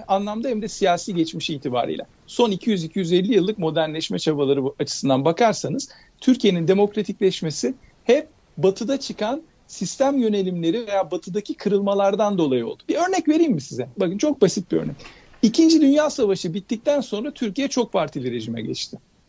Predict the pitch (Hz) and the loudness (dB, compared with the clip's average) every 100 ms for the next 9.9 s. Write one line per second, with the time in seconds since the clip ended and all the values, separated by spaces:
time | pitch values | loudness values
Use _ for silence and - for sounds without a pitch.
0 | 185 247 330 330 262 220 196 165 160 139 | 4 6 6 2 -2 -6 -6 -6 -10 -12
1 | 127 - 147 127 135 127 - 311 330 _ | -12 -8 -6 -6 -6 -6 -4 -4 -6 _
2 | - 170 202 - 320 220 202 208 208 214 | 2 4 4 2 -4 2 2 2 2 0
3 | 160 123 - 240 233 160 - _ - 180 | 0 -4 -10 -10 -6 -8 -8 _ -4 0
4 | 196 214 294 - 233 208 190 180 160 - | 0 0 -6 -6 -4 -2 -2 -4 -6 -6
5 | 208 214 240 254 202 185 190 180 190 202 | -2 0 0 0 2 2 2 4 4 4
6 | 202 208 302 254 - 220 - _ 175 196 | 0 0 2 2 2 -2 -8 _ 4 6
7 | 226 277 262 220 160 - 131 127 127 - | 6 4 2 0 -6 -4 -4 -6 -8 -6
8 | 123 120 143 160 147 - _ 190 202 - | -4 -4 -4 2 2 2 _ 4 4 4
9 | 285 294 302 320 - 175 156 294 294 | 0 0 -6 -8 -4 -4 -4 -6 -6